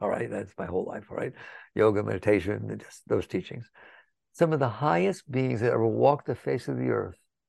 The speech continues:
that are in complete ecstasy live in caves. Willfully,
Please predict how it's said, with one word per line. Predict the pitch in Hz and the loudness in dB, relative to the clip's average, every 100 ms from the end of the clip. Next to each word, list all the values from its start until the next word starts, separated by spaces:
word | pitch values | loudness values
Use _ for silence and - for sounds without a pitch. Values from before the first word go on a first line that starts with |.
| _ - | _ -2
that | 120 | 0
are | 120 | 2
in | 120 | -2
complete | - 123 - 175 160 | -6 -12 -4 0 2
ecstasy | 147 - 120 - 104 101 _ | 0 -2 -10 -8 -14 -14 _
live | 117 120 | 0 2
in | 123 | 0
caves. | 110 139 120 90 - - _ _ _ _ _ | -2 2 2 0 -6 -20 _ _ _ _ _
Willfully, | 123 147 202 185 - 117 98 | 4 10 10 8 2 -4 -4